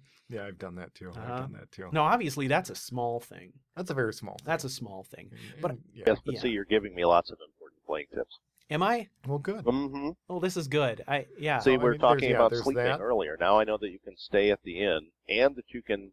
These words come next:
Speaker 3: you know, stay as long as you want, as long as you've got
Speaker 1: As long
Speaker 3: enough
Speaker 1: as
Speaker 3: money
Speaker 1: you,
Speaker 3: to
Speaker 1: you,
Speaker 3: continue
Speaker 1: yeah,
Speaker 3: buying
Speaker 1: yeah,
Speaker 3: enough
Speaker 1: as long
Speaker 3: mead.
Speaker 1: as you can rent the room.
Speaker 2: Yeah,
Speaker 3: Yeah.
Speaker 1: Or,
Speaker 2: exactly.
Speaker 1: or you could
Speaker 3: Well, it's
Speaker 1: just
Speaker 3: not
Speaker 1: wait
Speaker 3: even about
Speaker 1: there.
Speaker 3: the room. Can't you just sit at the bar?
Speaker 1: You can.
Speaker 2: <laughs> Yeah, sure.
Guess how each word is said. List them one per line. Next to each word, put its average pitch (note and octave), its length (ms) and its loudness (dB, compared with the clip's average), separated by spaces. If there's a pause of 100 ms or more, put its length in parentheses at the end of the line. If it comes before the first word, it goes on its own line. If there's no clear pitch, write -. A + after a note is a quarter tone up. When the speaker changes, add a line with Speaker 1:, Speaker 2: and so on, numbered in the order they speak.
Speaker 3:
you G2+ 120 -10
know, F#2+ 280 -2
stay - 280 4
as G2+ 160 4
long G2+ 240 4
as F#2+ 80 -6
you F#2 120 -10
want, G2+ 340 6
as E2+ 140 0
long F2 160 0
as E2+ 100 -16
you've F2+ 100 -16
got F2+ 140 4
Speaker 1:
As F2 60 2
long C#3 120 4
Speaker 3:
enough - 20 -4
Speaker 1:
as B2+ 80 -6
Speaker 3:
money F#2+ 180 2
Speaker 1:
you, - 0 -
Speaker 3:
to E2 120 -2
Speaker 1:
you, B2 120 -12
Speaker 3:
continue B2+ 340 -4
Speaker 1:
yeah, A#2+ 100 0
Speaker 3:
buying F2 160 2
Speaker 1:
yeah, - 0 -
Speaker 3:
enough F2+ 220 0
Speaker 1:
as F#2+ 120 -12
long A2 100 -2
Speaker 3:
mead. - 20 0
Speaker 1:
as - 100 -6
you A#2 60 -8
can G#2 120 -10
rent C3 180 -4
the A2+ 60 -10
room. G#2+ 360 -6 (440)
Speaker 2:
Yeah, G#2+ 160 -14
Speaker 3:
Yeah. B2 200 4
Speaker 1:
Or, C3 140 -10
Speaker 2:
exactly. - 40 -16
Speaker 1:
or C#3+ 80 -6
you C#3 120 -4
could C3+ 80 0
Speaker 3:
Well, C3+ 40 4
it's B2 100 2
Speaker 1:
just C#3+ 80 6
Speaker 3:
not C#3+ 100 8
Speaker 1:
wait - 20 4
Speaker 3:
even D3 160 4
about C3+ 220 4
Speaker 1:
there. A#2 80 -2
Speaker 3:
the - 80 -10
room. C3+ 280 -6
Can't A2 200 -8
you A#2 80 -16
just G#2+ 240 -12
sit A2 200 -4
at A2 80 -4
the A2 80 -10
bar? G2+ 380 4 (100)
Speaker 1:
You B2+ 100 -6
can. F#3 340 -2
Speaker 2:
<laughs> - 100 -20
Yeah, C4+ 200 0
sure. - 400 -4